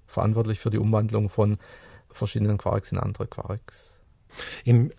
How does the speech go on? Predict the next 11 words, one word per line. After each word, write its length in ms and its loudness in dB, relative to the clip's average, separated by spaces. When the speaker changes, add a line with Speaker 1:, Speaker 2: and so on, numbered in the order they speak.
Speaker 2:
Standardmodell 720 0
der 120 2
Teilchenphysik, 800 0
Herr 60 2
Professor 480 -4
Hoang, 280 2
werden 380 4
die 80 6
Naturkräfte 800 2
durch 240 -6
sogenannte 760 2